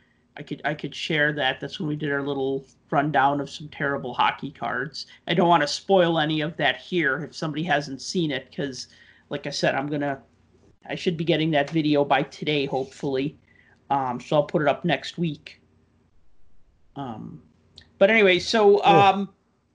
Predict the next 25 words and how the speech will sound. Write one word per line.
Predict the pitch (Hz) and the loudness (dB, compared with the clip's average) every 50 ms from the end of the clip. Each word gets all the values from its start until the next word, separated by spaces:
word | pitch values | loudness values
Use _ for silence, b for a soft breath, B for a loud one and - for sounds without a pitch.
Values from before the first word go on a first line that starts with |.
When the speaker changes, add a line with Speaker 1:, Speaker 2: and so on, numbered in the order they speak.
| _ | _
Speaker 1:
hockey. | _ - 277 262 247 - - 175 135 - - _ _ _ - _ _ _ _ _ _ _ _ _ _ _ _ - - _ _ _ _ - - - - - _ _ - | _ 2 2 2 2 0 -4 -10 -12 -12 -14 _ _ _ -20 _ _ _ _ _ _ _ _ _ _ _ _ -20 -20 _ _ _ _ -20 -20 -20 -20 -20 _ _ -6
We're, | 185 190 190 190 185 185 180 | -2 0 0 2 2 4 6
Speaker 2:
Yes. | 175 170 175 175 | 6 8 8 8
Speaker 1:
uh, | 175 175 175 156 - - - - 139 170 - - - | 6 6 4 4 0 -4 -16 -18 -18 -18 -18 -16 -10
we're, | 175 185 185 185 185 185 180 | -6 -4 -2 0 0 4 4
um, | 175 170 170 170 165 160 160 160 - _ _ _ _ _ _ _ - | 6 6 6 4 4 -4 -14 -16 -18 _ _ _ _ _ _ _ -6
getting | - 208 196 202 196 | -6 -2 -2 -2 -4
close | - - 214 196 190 190 190 - | -4 -4 -2 0 0 0 -2 -6
to | - - 190 | -12 -14 -12
picking | - - 202 - - 185 175 | -8 -8 -8 -6 -6 -8 -8
two | 175 - - 185 175 | -8 -8 -8 -8 -4
hub | 180 175 160 156 160 | -2 -2 -2 -4 -6
cities. | - - 175 160 139 139 135 147 | -8 -6 -6 -6 -6 -8 -8 -6
I | 147 | -4
really | 156 175 196 196 185 | 0 2 2 2 2
thought | 180 - 175 165 170 - | 4 6 4 4 4 2
Chicago | - 202 - - 165 156 156 160 160 165 | -8 -12 -8 -2 0 0 0 0 -2 -4
was | 151 147 151 156 | -4 -4 -6 -8
gonna | - - 147 143 139 | -8 -8 -8 -8 -8
be | 135 165 139 | -8 -8 -8
one | 135 135 131 143 147 | -6 -4 -4 -2 -2
of | 143 139 151 | -4 -4 -4
'em, | 131 135 143 - b b b b b b b _ - | -4 -4 -6 -10 b b b b b b b _ -6
and, | 139 143 139 135 135 135 139 143 143 131 143 | -4 -2 -2 -2 -2 -2 -4 -4 -2 0 2
uh, | 139 135 135 135 131 135 139 | 4 6 6 6 6 6 4